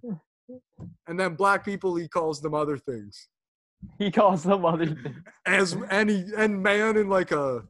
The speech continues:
Speaker 1: oppressive kind of way, if you ask me. <laughs> When I put this
Speaker 2: <laughs>
Speaker 1: hat on, at least it sounds oppressive. <coughs> But yeah, uh,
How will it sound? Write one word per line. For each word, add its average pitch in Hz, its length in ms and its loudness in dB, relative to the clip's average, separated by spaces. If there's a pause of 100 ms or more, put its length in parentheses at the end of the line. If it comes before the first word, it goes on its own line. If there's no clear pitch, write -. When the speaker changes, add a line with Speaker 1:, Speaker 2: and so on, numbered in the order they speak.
(140)
Speaker 1:
oppressive 165 500 0
kind 147 260 -2
of 131 100 -14 (100)
way, 135 420 -6 (280)
if 139 100 -14
you 185 80 2
ask 165 220 -2
me. 185 320 0
<laughs> 143 40 -8 (920)
When 214 120 4
I 185 40 2
put 247 200 6
this 220 120 6
Speaker 2:
<laughs> 220 100 4
Speaker 1:
hat 269 140 6
on, 220 180 4
at 180 140 -2
least 190 260 -2
it 165 80 -10
sounds 180 320 0
oppressive. 185 580 -4 (720)
<coughs> - 0 - (1500)
But 190 120 2
yeah, 147 280 -2 (920)
uh, 175 180 -8